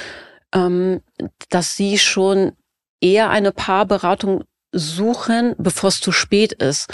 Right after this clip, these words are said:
Also sie merken irgendwie, mm, wir kommen nicht mehr zueinander oder wir streiten nur noch.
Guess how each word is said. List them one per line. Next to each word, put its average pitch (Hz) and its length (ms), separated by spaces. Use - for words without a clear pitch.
Also 156 180
sie 175 100
merken 185 320
irgendwie, 196 540
mm, - 420
wir - 180
kommen 196 300
nicht 240 160
mehr 226 220
zueinander 220 640
oder 175 160
wir 170 100
streiten 220 600
nur 226 180
noch. 233 340